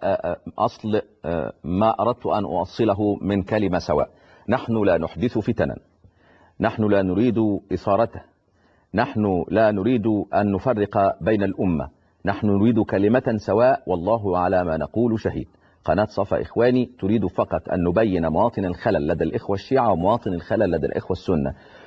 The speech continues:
ننحي هذه، هذه المواطن وننش-، وننقي التوحيد الخالص من شوائبه، وننقي الإسلام من شوائبه، ثم نجتمع على الكلمة السواء في نهاية حلقات هذا البرنامج. هذا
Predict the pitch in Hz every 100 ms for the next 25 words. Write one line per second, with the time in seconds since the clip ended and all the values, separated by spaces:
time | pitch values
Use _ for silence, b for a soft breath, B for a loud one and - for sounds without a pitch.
0 | B 110 120 180 - 131 135 135 104 95
1 | 104 - 127 104 107 95 82 76 73 78
2 | 85 92 87 - 101 101 104 131 - 113
3 | - 90 - 123 107 - 131 120 - 107
4 | 110 101 92 82 78 B B B - 82
5 | 110 - - 110 - 101 110 127 120 90
6 | 127 127 117 117 156 156 b b _ 156
7 | 107 90 85 - 120 95 82 80 - 104
8 | 87 82 80 - 95 98 - 90 80 95
9 | 82 82 - 76 - 87 85 90 80 71
10 | 65 60 - _ _ _ _ _ _ _
11 | _ _ _ _ 104 127 123 98 101 87